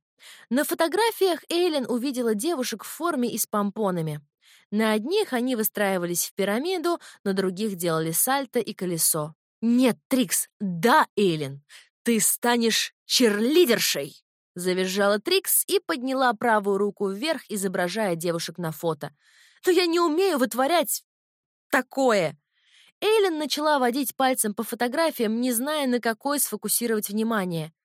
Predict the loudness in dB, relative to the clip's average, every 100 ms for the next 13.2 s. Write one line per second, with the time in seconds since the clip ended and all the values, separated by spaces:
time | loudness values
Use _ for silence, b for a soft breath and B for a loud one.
0 | _ -2 0 2 4 4 2 0 -2 -4
1 | -6 _ _ _ _ _ 0 2 2 0
2 | -2 -2 2 0 0 -4 -2 -4 -4 -2
3 | 0 0 -2 -6 -8 _ _ _ _ _
4 | 0 0 0 -2 -2 0 0 0 0 -2
5 | -2 -4 -2 -2 -4 -8 _ _ _ _
6 | _ 2 4 4 2 -2 -4 -10 _ _
7 | 2 4 4 2 0 0 2 2 0 0
8 | -2 -2 -4 -4 -4 -4 -2 -2 -4 -10
9 | _ B B B _ 2 4 2 -2 -2
10 | 0 0 0 0 0 0 -2 0 0 0
11 | -2 -2 -2 -2 -2 -4 -6 _ _ _
12 | _ _ -4 -4 -4 -4 -2 -2 -2 -2
13 | -4 -6